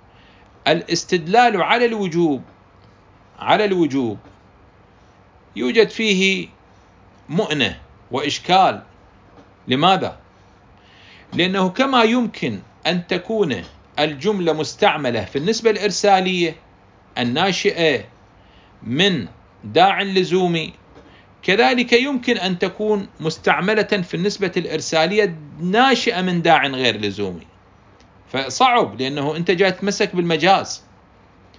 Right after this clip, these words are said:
فإذا نحن على كل حال لنبني على الوجه الأول من العناية، ونبني على الوجه الأول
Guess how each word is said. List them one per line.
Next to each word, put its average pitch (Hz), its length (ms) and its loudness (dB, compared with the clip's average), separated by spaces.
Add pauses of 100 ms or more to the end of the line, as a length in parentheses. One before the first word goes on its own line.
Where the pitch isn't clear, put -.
(400)
فإذا 240 280 4
نحن 233 300 0
على 220 280 4
كل 220 260 0
حال 165 380 0 (1080)
لنبني 214 400 4
على 170 440 0 (420)
الوجه 180 420 2
الأول 165 460 2
من 202 180 0
العناية، 185 600 0 (840)
ونبني 170 500 0
على 143 220 0
الوجه 165 380 -2
الأول 202 680 2